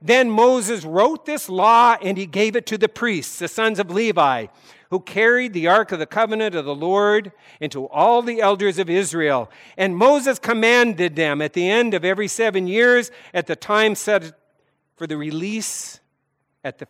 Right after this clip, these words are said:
Feast of the Booths, read these words." Moses gave the law to the prophets, who were then to give it to the people. It was a long time before the Gutenberg press was around.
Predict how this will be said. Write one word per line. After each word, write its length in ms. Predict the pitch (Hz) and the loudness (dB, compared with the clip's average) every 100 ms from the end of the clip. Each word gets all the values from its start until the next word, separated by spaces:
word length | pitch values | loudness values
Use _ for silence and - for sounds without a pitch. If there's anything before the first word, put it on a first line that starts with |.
| _ | _
Feast 320 | 202 214 - | -12 -12 -10
of 140 | 214 | -8
the 80 | 196 | -8
Booths, 720 | 151 151 120 113 - - - _ _ _ _ _ _ | -8 -8 -8 -10 -18 -20 -20 _ _ _ _ _ _
read 320 | 139 151 151 | -16 -12 -12
these 260 | 139 139 131 | -10 -10 -10
words." 640 | 123 123 117 107 - - _ _ _ _ _ _ _ _ _ _ | -12 -10 -10 -14 -20 -20 _ _ _ _ _ _ _ _ _ _
Moses 480 | - 240 240 202 185 | 2 4 4 2 -2
gave 340 | 147 208 214 160 | 2 4 4 2
the 80 | |
law 480 | 165 160 175 208 226 | -2 2 6 6 6
to 160 | 208 160 | 2 -6
the 100 | 135 | -10
prophets, 840 | - - 226 277 - 320 - - _ _ _ | -10 -2 0 -2 -4 -12 -12 -20 _ _ _
who 80 | - | -6
were 100 | 208 | -4
then 320 | 160 185 226 | 0 0 0
to 80 | 214 | -2
give 240 | 190 196 190 | -4 -4 -4
it 80 | |
to 100 | - | -6
the 120 | 190 196 | -8 -6
people. 600 | 277 330 - 151 107 - _ _ _ _ _ _ _ | -4 -4 -2 -2 -2 -12 _ _ _ _ _ _ _
It 40 | |
was 100 | 285 | -4
a 60 | 247 | -2
long 320 | 214 233 254 | 0 0 -2
time 340 | - 277 254 175 | -2 0 2 0
before 300 | 160 208 180 | -4 -4 -6
the 60 | |
Gutenberg 480 | 160 220 196 185 160 | -4 -6 -4 -6 -6
press 280 | 233 247 - | -6 -8 -6
was 320 | 147 127 - - _ 147 | -8 -8 -12 -20 _ -10
around. 520 | 139 139 127 113 | -6 -4 -6 -8